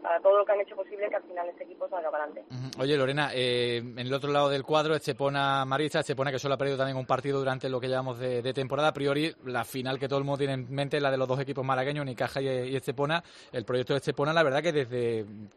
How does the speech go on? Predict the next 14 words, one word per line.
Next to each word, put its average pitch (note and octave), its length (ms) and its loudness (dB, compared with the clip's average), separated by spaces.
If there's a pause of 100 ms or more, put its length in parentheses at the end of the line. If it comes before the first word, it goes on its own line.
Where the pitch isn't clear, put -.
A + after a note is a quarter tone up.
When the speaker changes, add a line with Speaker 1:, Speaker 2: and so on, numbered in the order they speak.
Speaker 2:
categoría A#2+ 560 0
base C#3+ 240 2
hasta, B2+ 600 -2
eh, - 40 -4
arriba, C3+ 300 2
hasta D#3+ 140 0
la C3+ 40 -2
Primera B2+ 240 -2
Nacional, C#3+ 400 0 (300)
cada B2+ 220 0
vez C#3+ 140 2
va E3+ 140 0
más, D#3+ 280 -2
¿eh? E3+ 120 -6